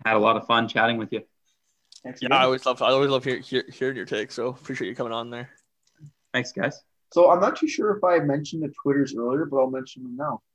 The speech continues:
Speaker 2: Our podcast Twitter is at some sens. My Twitter is at Jacob Revere. Uh, Alex's po-, uh, Alex's Twitter is at Alex Longo F fifteen, and Derek's,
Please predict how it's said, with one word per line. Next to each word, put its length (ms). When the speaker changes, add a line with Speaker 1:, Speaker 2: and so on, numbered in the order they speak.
Speaker 2:
Our 220
podcast 600
Twitter 280
is 180
at 240
some 300
sens. 440
My 400
Twitter 300
is 60
at 140
Jacob 340
Revere. 600
Uh, 460
Alex's 480
po-, 240
uh, 360
Alex's 600
Twitter 260
is 220
at 160
Alex 320
Longo 300
F 140
fifteen, 520
and 180
Derek's, 380